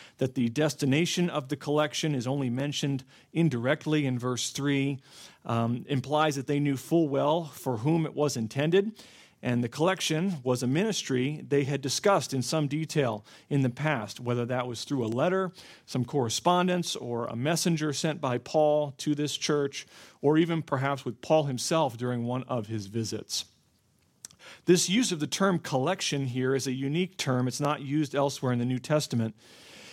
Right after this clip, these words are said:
Here and in verse two, and it has with it, uh, it's more of a technical term for the actual activity of taking up a voluntary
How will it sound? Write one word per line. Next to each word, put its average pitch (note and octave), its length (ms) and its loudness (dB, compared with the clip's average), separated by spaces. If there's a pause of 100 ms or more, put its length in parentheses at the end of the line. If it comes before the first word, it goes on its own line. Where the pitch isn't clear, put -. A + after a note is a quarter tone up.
(200)
Here F3+ 280 8
and D#3 100 2
in C#3 80 -2
verse B2+ 280 -2
two, F3+ 360 6
and C3+ 100 0
it C#3+ 140 -6
has F#3 520 2
with D#3+ 300 2
it, C3+ 220 2
uh, A#2 260 -4
it's - 220 -2
more A3 180 4
of D3+ 60 -2
a C#3+ 60 0
technical F3 480 -2
term B2+ 480 0 (260)
for C3+ 140 2
the C3+ 160 2
actual D#3 520 2
activity C#3 720 2
of A#2+ 180 -8
taking G3 480 2
up B2+ 440 -2
a C3+ 80 4
voluntary B2+ 880 0